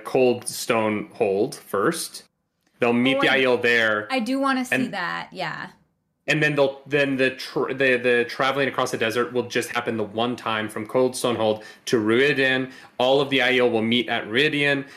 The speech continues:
Speaker 1: They will do, he'll get his brands, he'll come out with his brands on, and then Asmodean will pop up and they'll fight there. And I think that they'll just conven-, condense that so there's fewer,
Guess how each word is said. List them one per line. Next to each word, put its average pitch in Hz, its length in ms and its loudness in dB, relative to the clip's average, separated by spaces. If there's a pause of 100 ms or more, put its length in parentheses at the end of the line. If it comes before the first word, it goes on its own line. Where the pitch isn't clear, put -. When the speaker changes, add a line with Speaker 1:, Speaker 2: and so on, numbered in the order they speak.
(120)
Speaker 1:
They 117 200 2
will 113 260 2
do, 135 360 4
he'll 131 180 0
get 131 240 0
his 139 180 -2
brands, 120 480 0
he'll 123 100 -4
come 123 200 -2
out 120 100 -2
with 117 100 -4
his 113 140 -2
brands 104 380 -2
on, 127 240 0
and 113 160 -4
then 113 100 0
Asmodean 117 440 0
will 104 100 0
pop 104 260 -2
up 95 100 -4
and 95 80 -6
they'll 95 80 -2
fight - 300 -4
there. 113 400 0 (220)
And 123 100 0
I 120 60 2
think 120 160 -2
that 127 120 2
they'll 127 120 4
just 117 180 -2
conven-, 113 680 -2
condense 113 420 0
that 107 180 -2
so 113 80 -8
there's 107 180 -2
fewer, 110 460 0